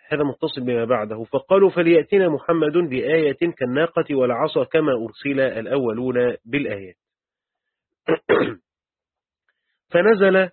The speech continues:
ما آمنت قبلهم، قبل مشركي قريش، من قرية، أي أهل قرية، عند مجيء الآيات التي اقترحوها، فلذلك أهلكناها.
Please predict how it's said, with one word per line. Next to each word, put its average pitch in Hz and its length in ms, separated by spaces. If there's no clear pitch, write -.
ما 175 320
آمنت 170 280
قبلهم، 123 520
قبل 156 400
مشركي 135 400
قريش، 120 540
من 120 160
قرية، 170 460
أي 127 100
أهل 147 160
قرية، 117 400
عند 135 280
مجيء 131 460
الآيات 135 480
التي 147 260
اقترحوها، 170 800
فلذلك 135 600
أهلكناها. 143 720